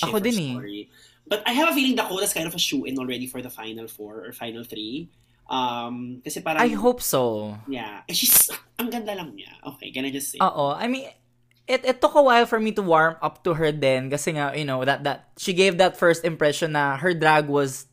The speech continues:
Speaker 2: just beautiful.
Speaker 1: Mm-hmm.
Speaker 2: But then she has a lot of personality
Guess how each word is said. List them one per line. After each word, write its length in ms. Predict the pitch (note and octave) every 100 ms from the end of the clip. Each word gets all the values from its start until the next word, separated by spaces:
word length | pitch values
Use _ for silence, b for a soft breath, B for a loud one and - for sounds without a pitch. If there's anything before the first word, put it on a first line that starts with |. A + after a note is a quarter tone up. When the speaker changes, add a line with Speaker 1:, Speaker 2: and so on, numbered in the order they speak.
| _
Speaker 2:
just 340 | C3 D#3 D#3 C#3
beautiful. 760 | C3 B2+ C3 B2 B2+ C3+ E3 B3+ B B
Speaker 1:
Mm-hmm. 380 | G3 D#3 C3+ E3+
Speaker 2:
But 140 | G#3
then 200 | G#3+ G#3+
she 200 | G#3+ B3
has 420 | A#3 A#3 A#3 G#3 A3
a 100 | G#3
lot 260 | A3+ B3
of 200 | C4 -
personality 1120 | A3 G#3 G#3 G3 E3+ D#3+ E3 E3 E3 D#3+ D3